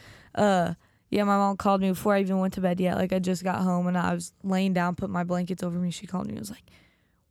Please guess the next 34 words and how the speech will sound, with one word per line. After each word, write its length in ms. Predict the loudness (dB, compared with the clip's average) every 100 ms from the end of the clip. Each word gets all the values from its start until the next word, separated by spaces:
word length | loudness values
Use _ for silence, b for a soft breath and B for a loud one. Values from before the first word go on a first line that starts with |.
| _ _ _
"We 160 | 0 2
need 200 | 4 2
to 40 |
go 140 | 2 2
look 160 | 2
at 80 | 0
this 160 | -2 -4
car 260 | -2 0
to 60 | -2
see 180 | -2 -6
if 100 | -4
you're 80 | -2
gonna 160 | 0
get 140 | 2 0
it 100 | 0
or 80 |
not. 300 | 0 0 -2 -8 _
And 340 | -2 0 0 -4 b b -4
if 120 | 0
you 80 | 2
don't 160 | 2
go, 200 | 2 2
me 120 | 2 2
and 120 | 2
Ben 140 | 0
are 120 | -2
gonna 180 | -4 -4
decide 440 | -2 -4 -6 -10 -10
for 200 | -4 -2
you." 240 | -2 -4 -10 _ _ _
And 120 | -6
I 80 | -4
was 140 | -4 -6
like, 340 | -8 -10 -14